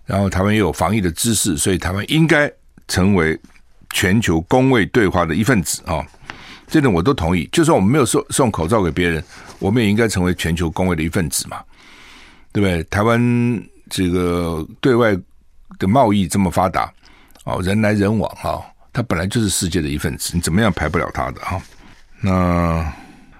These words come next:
问题只是说，呃，美国能帮助多少了啊？二零零四年五月，美国国会就曾经通过法案，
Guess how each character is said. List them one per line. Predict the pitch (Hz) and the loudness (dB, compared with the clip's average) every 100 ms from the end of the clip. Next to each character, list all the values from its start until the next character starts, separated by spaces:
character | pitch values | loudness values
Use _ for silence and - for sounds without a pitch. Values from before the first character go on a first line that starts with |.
| - | -6
问 | 156 151 | 0 2
题 | 104 80 | 2 -2
只 | 90 76 | -2 -4
是 | - 98 | 0 0
说， | - 87 92 - - - - - - - | 2 0 0 -10 -20 -20 -20 -20 -20 -8
呃， | 80 82 85 80 82 80 78 - - - - _ - - | -2 0 0 0 -2 -2 -6 -12 -20 -20 -20 _ -20 -10
美 | - 113 | 0 2
国 | 104 139 | 4 4
能 | 131 | 4
帮 | 131 139 | 4 2
助 | 117 | 2
多 | 104 113 | 4 2
少 | - | 2
了 | - - - - - - - - - | -4 -12 -16 -20 -20 -20 -20 -16 -8
啊？ | 53 - - - - - - | -6 -6 -10 -18 -20 -20 0
二 | 170 | 4
零 | 156 151 | 6 6
零 | 127 160 | 6 4
四 | 240 165 | 4 4
年 | 117 113 | 4 2
五 | 90 87 | 2 4
月， | 160 - - - - - | 4 2 -2 -20 -20 -4
美 | 107 | 0
国 | 98 123 | 2 2
国 | 98 | 4
会 | 104 | 2
就 | 104 107 | 4 2
曾 | - 87 | 2 2
经 | 98 | 4
通 | 92 | 4
过 | 92 87 | 2 2
法 | 69 | 0
案， | 65 | -2